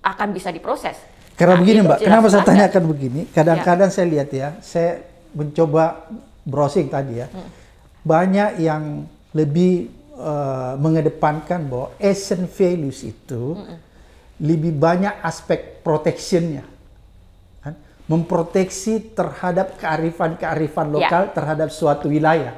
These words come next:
Speaker 1: Ya.
Speaker 2: Kan begitu yang saya
Speaker 1: Oh,
Speaker 2: baca.
Speaker 1: itu proteksi dalam arti itu. Itu memang betul. Asian value sendiri itu hadir kan untuk mempertahankan status quo.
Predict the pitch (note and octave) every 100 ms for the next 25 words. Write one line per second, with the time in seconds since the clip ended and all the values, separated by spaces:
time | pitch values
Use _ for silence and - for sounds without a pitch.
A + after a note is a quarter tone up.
0 | - - G#3 F3 A3 A#3 A#3 A#3+ G3+ F#3
1 | - G#3 B3 G#3 C4+ C4 C4 B3+ B3+ A#3
2 | - A3 G3+ G3+ F#3+ G#3 G3 - - -
3 | - F#4 D4 A3+ G3 A3 F#3+ D#3 D#3 -
4 | A#3+ C4+ B3 B3 B3 A3 A3 G#3+ G#3 F#3+
5 | C4+ E3+ D#3 D#3 - D4+ C4+ G#3+ F3 E3+
6 | C4 B3+ D4 D4 - A#3+ A3 - - C#4+
7 | A3+ A3 F#3+ G3+ F#3+ F#3 A#3 A3+ - -
8 | C#4 C#4 C4 - - - - D#3+ -